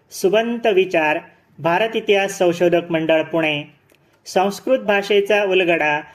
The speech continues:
सत्कार्योत्तेजक सभा, धुळे, मराठी धातुकोश हा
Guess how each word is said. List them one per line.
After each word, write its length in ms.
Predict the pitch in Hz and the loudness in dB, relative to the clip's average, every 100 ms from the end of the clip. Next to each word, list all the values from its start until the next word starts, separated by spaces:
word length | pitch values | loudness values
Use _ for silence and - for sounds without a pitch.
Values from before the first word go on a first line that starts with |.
| _ _ _ | _ _ _
सत्कार्योत्तेजक 1300 | - 175 175 - 214 226 214 208 208 196 180 185 214 | -4 -4 -2 -2 0 2 2 0 -2 -2 0 0 -4
सभा, 400 | - 170 160 170 | -2 -2 0 0
धुळे, 480 | 165 170 170 156 160 - - _ _ _ _ _ | 0 2 2 2 -2 -8 -20 _ _ _ _ _
मराठी 500 | 170 180 208 233 247 | -2 0 0 -2 -6
धातुकोश 640 | 226 185 185 214 202 202 226 - - | -2 -2 0 0 4 2 2 -6 -4
हा 220 | 180 170 | -2 -2